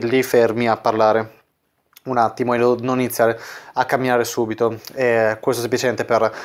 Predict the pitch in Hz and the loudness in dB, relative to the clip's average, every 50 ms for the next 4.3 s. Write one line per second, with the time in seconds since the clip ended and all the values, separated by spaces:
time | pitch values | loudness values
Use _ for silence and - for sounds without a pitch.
0 | - - - _ 131 123 120 123 117 120 120 113 123 120 139 127 - - 131 123 | -18 -18 -8 _ -6 -2 0 2 2 2 2 2 0 0 -2 -4 0 0 0 2
1 | 123 120 123 120 123 123 123 123 120 120 120 123 123 123 117 113 113 120 113 110 | 2 0 0 0 -2 -2 -2 0 0 2 2 2 0 0 -2 -2 0 0 -2 -2
2 | - - - 120 113 107 107 107 107 - - 117 110 107 - - 143 131 113 - | -2 -2 0 0 0 0 0 -4 -4 -4 -4 -4 -4 -6 -4 -2 0 2 2 2
3 | 98 120 156 196 220 214 - - 202 214 233 220 - - - _ - - 123 113 | 4 4 4 4 4 2 0 2 2 2 2 2 -2 -6 -14 _ -6 -4 -4 -2
4 | 110 117 117 120 147 165 | 2 2 4 4 4 2